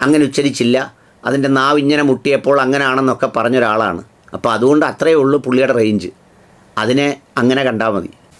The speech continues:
കൺക്ലൂഡ് ചെയ്തുകൊണ്ട് ആദ്യം പറഞ്ഞ കാര്യം ഞാൻ ഒരിക്കൽ കൂടി ആവർത്തിക്കുന്നു. ഈ സംഭവത്തെ,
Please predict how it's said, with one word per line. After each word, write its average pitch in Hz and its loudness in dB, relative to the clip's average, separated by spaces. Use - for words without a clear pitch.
കൺക്ലൂഡ് 165 2
ചെയ്തുകൊണ്ട് 180 4
ആദ്യം 165 0
പറഞ്ഞ 180 2
കാര്യം 170 0
ഞാൻ 165 0
ഒരിക്കൽ 143 0
കൂടി 165 4
ആവർത്തിക്കുന്നു. 139 -2
ഈ 185 2
സംഭവത്തെ, 180 0